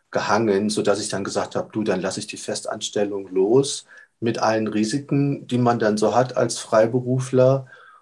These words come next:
Und ich kann sagen, es, es war wirklich ein Glück, weil ich viel zu Hause war. Ich hab dann geschrieben, weil ich dann während des Schreibens auch zu Hause sein konnte. Und je älter die Kinder geworden sind, umso mehr Vortragstätigkeiten, Seminare hab ich dann auch gemacht,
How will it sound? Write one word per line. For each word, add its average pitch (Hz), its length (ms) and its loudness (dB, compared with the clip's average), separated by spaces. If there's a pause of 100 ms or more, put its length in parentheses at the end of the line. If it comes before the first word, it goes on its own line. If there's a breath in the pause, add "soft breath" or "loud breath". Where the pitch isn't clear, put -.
(180)
Und 117 160 0
ich 113 100 -6
kann 117 160 0
sagen, 110 240 4
es, - 100 -2
es 131 160 -6
war 123 120 8
wirklich 135 260 0
ein 117 60 -4
Glück, 143 200 4
weil 127 120 6
ich - 100 -4
viel 131 140 -2
zu 123 160 0
Hause 165 240 4
war. 131 80 6
Ich 131 100 2
hab 131 100 -4
dann 117 160 -2
geschrieben, 151 460 -2
weil 120 140 2
ich 123 100 -4
dann 110 440 -6
während 113 220 -2
des 110 120 -4
Schreibens - 400 0
auch - 120 -2
zu - 160 -10
Hause 110 240 2
sein 127 240 0
konnte. 113 540 -4 (500 soft breath)
Und 123 160 2
je 120 80 6
älter 135 320 6
die 127 140 2
Kinder 123 320 4
geworden 107 480 6
sind, 120 320 0
umso 107 300 0
mehr 110 540 6 (260 soft breath)
Vortragstätigkeiten, 110 1120 0
Seminare 98 600 2
hab 110 120 -4
ich 104 140 -8
dann 104 160 0
auch 101 260 0
gemacht, 101 600 -2